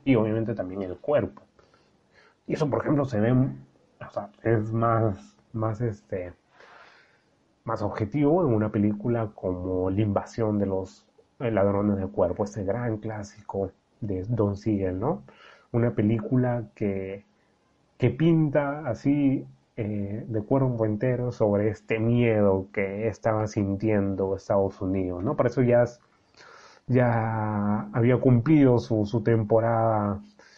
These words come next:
el, el macartismo, ¿no? Esta,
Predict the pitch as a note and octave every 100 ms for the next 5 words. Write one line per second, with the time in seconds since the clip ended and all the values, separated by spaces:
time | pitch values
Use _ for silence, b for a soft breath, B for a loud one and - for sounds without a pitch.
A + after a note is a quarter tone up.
0 | B B B B B _ _ - A2+ G#2+
1 | G2+ G2 F#2+ F#2+ F#2+ G2 - F#2+ F#2+ G2
2 | E2+ - G3 C3+ G#2 F#2 F#2+ C#3 G3+ C#3+
3 | - B2 A2 G2+